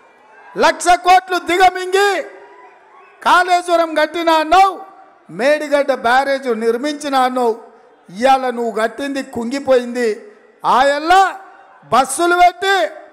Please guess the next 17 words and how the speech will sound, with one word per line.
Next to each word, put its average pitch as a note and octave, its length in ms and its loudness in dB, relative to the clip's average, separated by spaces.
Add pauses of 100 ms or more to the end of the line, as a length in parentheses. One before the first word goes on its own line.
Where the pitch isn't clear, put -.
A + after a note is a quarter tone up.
(400)
పండుగలు F4 520 2 (100)
చేసి F#4 340 2 (760)
ఊరు D#4 260 0
ఊర D#4+ 200 -2 (120)
నుంచి D4+ 300 -8
తీసుకెళ్ళావు. B3+ 600 -4 (1000)
మరి A#3 340 0
నేను B3 180 -2
ఇవాళ A#3 300 -2
అడుగుతున్నా, A#3+ 500 -4 (840)
నువ్వు G#3 220 2
బస్సులు A3+ 440 -2
పెట్టకు, B3+ 380 0
నువ్వు C4 280 -2
కిరాయి A#3+ 280 0
పైసలు G#3+ 400 -6
ఇయ్యకు. G#3+ 320 -4